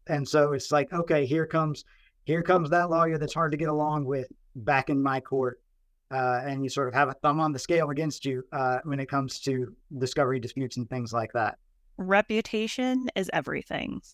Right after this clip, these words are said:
Speaker 2: one hundred percent. Okay, let's move on to depositions or motions. Um, I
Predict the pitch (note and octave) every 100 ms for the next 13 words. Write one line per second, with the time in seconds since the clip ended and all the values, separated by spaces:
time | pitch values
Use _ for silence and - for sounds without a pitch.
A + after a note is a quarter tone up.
0 | _ - D#3+ F3+ E3+ E3 E3 - D3+ -
1 | - _ _ _ _ _ - G3 F#3 -
2 | - _ _ _ - G3 G#3+ C4 C4 A#3+
3 | G#3 G#3 G#3 G#3 G#3+ _ _ _ _ -
4 | - F#3+ F#3+ F#3 F#3 F3+ A#3 D#4 A#3 A#3
5 | B3+ A3+ G3+ G#3+ A3 G#3+ G3+ F#3 - F3+
6 | F3+ F#3+ G3+ - _ - - - F#3+ F#3
7 | F#3 F3+ F#3+ G#3 G3+ G#3+